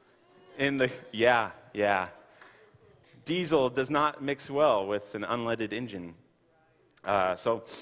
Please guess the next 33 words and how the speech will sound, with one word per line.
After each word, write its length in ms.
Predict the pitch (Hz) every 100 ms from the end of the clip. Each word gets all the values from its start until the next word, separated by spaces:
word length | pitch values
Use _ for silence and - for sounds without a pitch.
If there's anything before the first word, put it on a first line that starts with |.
| - -
that 100 | 202
was 120 | 175
a 20 |
bad 180 | 143 120
start. 340 | - 123 - - - _ _ _ _ -
Some 160 | 190
other 160 | 190 196
examples, 420 | 156 175 165 147
though, 140 | 170
could 300 | 160 - 269
include 420 | 240 170 139 139 143
in 100 | 143
your 200 | 147 139
life 320 | 127 156 151
more, 240 | 120 117 -
or 340 | 107 107 104 117
others, 580 | 117 127 143 139 - - -
uh, 460 | 98 92 87 87 90
a 120 | 92 87
bad 260 | 104 107
marriage 580 | 98 113 160 185 143 -
starts 600 | - - 139 139 165 - - _ _
poor, 300 | 120 143 165
like, 160 | 120 113
it's, 200 | 113 -
if 120 | 123 110
it 80 |
started 480 | - - 120 139 160
poorly, 500 | - 131 143 185 226
it 500 | 247 - - _ _
doesn't 240 | 131 131 107
help. 580 | 117 143 214 - - _ - - -
Um, 320 | 104 101